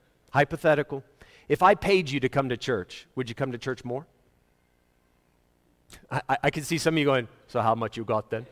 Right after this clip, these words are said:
<laughs> I, I can see it. You're like, "Yes, I'm listening."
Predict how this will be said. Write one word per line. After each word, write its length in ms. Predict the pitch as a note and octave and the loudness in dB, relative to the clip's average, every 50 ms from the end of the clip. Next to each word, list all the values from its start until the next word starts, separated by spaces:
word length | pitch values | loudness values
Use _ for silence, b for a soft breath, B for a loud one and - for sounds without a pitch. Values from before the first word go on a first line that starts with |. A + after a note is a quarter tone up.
| - - | -20 -20
<laughs> 160 | - - - | -10 -2 2
I, 1000 | F#3 F3+ - - F3+ - - - G#3+ F#3+ - - G#3 - - - E3+ D3 D3+ - - - | 2 2 2 2 0 0 4 4 2 4 4 4 2 2 4 2 2 2 2 2 2 -2
I 100 | - A#2+ | -4 -4
can 160 | D#3 - D#3+ - | -4 -6 -10 -12
see 240 | - - G#3+ G#3+ | -8 -2 2 4
it. 160 | F#3+ D#3+ C#3 - B B B B | 4 4 4 2 B B B B
You're 140 | - G3 G#3 | 2 6 8
like, 180 | F3+ E3+ D#3+ - - B B B - | 8 8 6 4 -4 B B B 2
"Yes, 320 | C#3+ D3 D#3 E3 F3 - | 4 6 8 8 8 8
I'm 160 | G3 F3 E3 | 6 6 6
listening." 500 | E3+ F3+ F#3+ - - F3 E3 F3 A3 A#3+ | 6 4 4 2 2 0 0 0 -2 -4